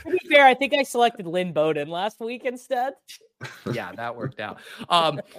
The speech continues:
Speaker 2: but it, it wasn't just A T Perry. We also had the genius idea to stack up Sam Howell with Terry McLaurin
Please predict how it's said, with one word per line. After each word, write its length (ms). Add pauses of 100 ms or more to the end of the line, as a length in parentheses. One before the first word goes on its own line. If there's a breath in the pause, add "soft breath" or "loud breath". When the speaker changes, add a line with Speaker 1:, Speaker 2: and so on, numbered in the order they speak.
(280 loud breath)
Speaker 2:
but 120
it, 120
it 100
wasn't 300
just 180
A 140
T 160
Perry. 260
We 220
also 360
had 160
the 60
genius 440
idea 360
to 140
stack 380
up 180
Sam 280
Howell 460 (240)
with 220
Terry 280
McLaurin 560